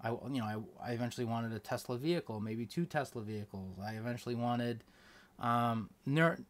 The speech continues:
not Neuralink, the, um, Starlink, you know, and it's like, it was, it was gonna breed brand loyalty with me. And I'm thinking now that maybe that's, I'm not gonna get taken care of. Like, there's just too much this company is trying to do too fast,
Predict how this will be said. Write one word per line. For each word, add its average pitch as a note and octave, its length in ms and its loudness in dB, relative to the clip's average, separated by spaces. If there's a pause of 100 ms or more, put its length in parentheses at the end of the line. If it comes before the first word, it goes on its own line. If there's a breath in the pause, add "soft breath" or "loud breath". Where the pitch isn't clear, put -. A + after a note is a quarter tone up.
(140)
not D3+ 180 4
Neuralink, A2 540 2 (100)
the, A#2 220 -2
um, A2+ 580 -2
Starlink, D3 600 6 (520 soft breath)
you B2+ 100 2
know, C#3+ 160 8
and C#3 80 4
it's - 160 0
like, C3 200 6
it C3 140 2
was, C3+ 200 0
it C#3 100 2
was D3+ 140 6
gonna F#3 140 12
breed D3 600 6
brand C#3 380 10
loyalty E3+ 500 8
with A#2 180 4
me. A2 460 0
And A#2 480 2 (640 soft breath)
I'm C3+ 160 2
thinking F3+ 440 2
now C3+ 260 6
that C3 120 2
maybe B2 460 2
that's, A#2 440 0 (380)
I'm C3 120 2
not C3 180 6
gonna C3 160 2
get A#2+ 120 2
taken A#2 280 -2
care D#3+ 280 4
of. A#2+ 100 0
Like, A2 140 -2
there's A2+ 160 -2
just B2 220 -2
too D#3 180 0
much D#3 240 4
this C3+ 140 -4
company C3+ 360 0
is A#2+ 60 -4
trying B2 200 2
to A#2 60 -2
do A2+ 160 -4
too C#3+ 260 -4
fast, B2 560 0